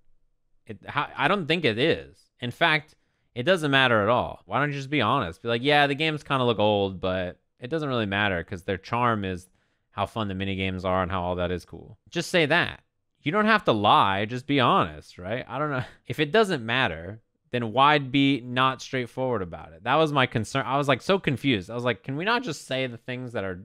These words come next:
are true? You have Zero in Steam. Why not try it yourself?" You're talking about Yakuza? I don't own Yakuza. Is it free? <laughs> Why would I own it?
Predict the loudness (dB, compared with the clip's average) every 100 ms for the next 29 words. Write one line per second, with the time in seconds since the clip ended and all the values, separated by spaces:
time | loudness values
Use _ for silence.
0 | -14 -14 -12 -8 -8 -8 -12 _ -10 -6
1 | -6 -6 -6 -2 -2 -4 -8 -10 -8 -8
2 | -8 -10 -10 -10 -10 -12 -12 -10 -6 0
3 | 0 0 -4 _ -14 -6 -4 -2 -2 -4
4 | -8 _ _ _ _ _ _ _ _ _
5 | _ _ _ _ _ -6 -2 -2 -2 -6
6 | -10 -12 -10 -12 -14 -10 -6 -4 -4 -4
7 | 0 2 0 -2 -2 -4 -4 _ _ _
8 | _ _ -20 -20 _ _ _ 0 2 6
9 | 6 6 4 2 0